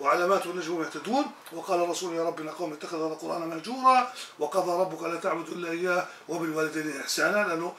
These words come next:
إجى على أمه وسلم عليها وقبل أبوه من رأسه، ثم مسك كل واحد هو أخوه مصحف مصحف.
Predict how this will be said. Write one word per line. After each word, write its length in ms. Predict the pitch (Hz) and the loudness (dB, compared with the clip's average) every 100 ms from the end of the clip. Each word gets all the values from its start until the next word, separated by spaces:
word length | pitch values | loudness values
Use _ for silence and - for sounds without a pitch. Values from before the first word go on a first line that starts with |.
| - - | -10 -4
إجى 160 | 175 156 | 0 2
على 180 | - | 2
أمه 240 | - 165 139 | 2 -4 -6
وسلم 340 | - 160 143 | -4 -2 -2
عليها 440 | 139 226 240 - - - | -2 0 0 0 -2 -4
وقبل 380 | 185 - 151 | -2 0 0
أبوه 360 | - 143 147 147 - - 151 | -2 0 2 2 0 -6 -6
من 80 | |
رأسه، 360 | 135 127 - - - - - - - - - - - - - - | 0 0 -2 -8 -12 -20 -20 -20 -20 -20 -20 -20 -20 -20 -20 0
ثم 480 | 254 302 277 285 277 | 6 10 12 12 10
مسك 180 | 208 - | 2 0
كل 140 | 190 | 0
واحد 300 | 185 - 147 | 4 4 2
هو 140 | 160 - | -2 -4
أخوه 200 | - 151 | -4 -4
مصحف 340 | - - 110 | -4 -2 -4
مصحف. 260 | 107 - | -4 -6